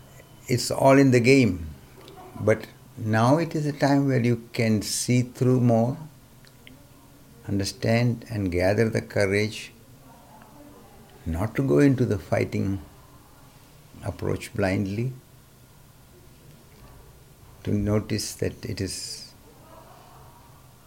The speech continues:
preventing one from being with the moment,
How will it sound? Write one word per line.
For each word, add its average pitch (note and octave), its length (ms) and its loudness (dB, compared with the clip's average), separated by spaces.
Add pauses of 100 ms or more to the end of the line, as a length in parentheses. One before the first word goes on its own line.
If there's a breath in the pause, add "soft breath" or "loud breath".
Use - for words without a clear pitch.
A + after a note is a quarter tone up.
(440)
preventing G#2 560 2
one G2 180 0
from F#2 340 -4
being F#2+ 480 -2 (1120)
with G2 180 0
the A2 100 4
moment, A2+ 440 2